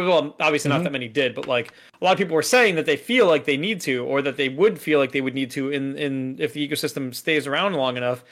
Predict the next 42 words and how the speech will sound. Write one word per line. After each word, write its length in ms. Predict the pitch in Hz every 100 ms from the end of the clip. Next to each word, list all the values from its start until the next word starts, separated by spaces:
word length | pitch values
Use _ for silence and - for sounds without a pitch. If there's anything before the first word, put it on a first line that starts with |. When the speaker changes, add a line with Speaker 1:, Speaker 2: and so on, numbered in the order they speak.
| - _
Speaker 2:
Mm-hmm. 80 | 135
Speaker 1:
Because 680 | - 110 240 196 156 147 - _ _ _ _ -
if 80 |
I 100 | 196 233
go 100 | 208
looking 220 | 190 175
for 100 | 151
people 200 | 160 165
to 60 | 156
do 80 |
commissions, 720 | 147 147 226 160 120 135 - - _ _ _
the 80 |
people 220 | 160 214 226
with 100 | 185
the 80 |
blue 140 | 151 160
checks 260 | 180 208
show 140 | - 147
up 100 | 123
first. 480 | 196 139 110 - _
They 80 |
show 140 | 135 175
up 80 | 160
first 240 | 170 160
in 40 |
my 120 | 139 120
comments. 400 | 170 185 202 185
They 80 |
show 140 | 139 151
up 60 |
first 160 | - 147
in 60 | 143
my 80 |
replies. 580 | 120 110 156 175 196 190
They 100 | -
show 120 | -
Speaker 2:
Right. 60 | 143
Speaker 1:
up 40 |
first 200 | - 135
in 60 | 151
my 80 | 117
search. 380 | - 185 190